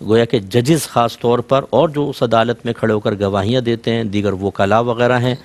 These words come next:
وہ گویا کہ اس آیت سے بہت سبق حاصل کر سکتے ہیں۔ ایک جج اگر کوئی فیصلہ کرتا ہے تو اس کے اوپر اس طرح کی چیزیں اثر انداز نہیں ہونی چاہیے۔ ہمارے یہاں پہ بھی یہ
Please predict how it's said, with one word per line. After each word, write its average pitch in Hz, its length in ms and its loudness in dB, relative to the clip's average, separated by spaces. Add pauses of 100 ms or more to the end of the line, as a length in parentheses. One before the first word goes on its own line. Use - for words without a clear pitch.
(360)
وہ 156 260 4
گویا 127 220 4
کہ 123 240 -2
اس - 220 -2
آیت 110 260 0
سے - 180 -2
بہت 104 220 -4
سبق 98 360 -4
حاصل 117 240 -4
کر 120 120 -2
سکتے - 360 0
ہیں۔ 110 120 2 (460)
ایک 113 300 2
جج 135 240 2
اگر 135 160 0
کوئی 131 140 -4
فیصلہ 123 380 -2
کرتا 113 400 0
ہے 117 100 2
تو 110 120 -8
اس - 120 -8
کے 120 80 -2
اوپر 113 320 2 (380)
اس 131 180 0
طرح 127 240 2
کی 117 140 -6
چیزیں 143 420 -2
اثر 123 280 -2
انداز 107 380 2
نہیں 117 120 -2
ہونی 98 220 -2
چاہیے۔ 98 420 -6 (260)
ہمارے 131 260 0
یہاں 147 120 0
پہ 143 120 -4
بھی 143 100 -4
یہ 139 80 0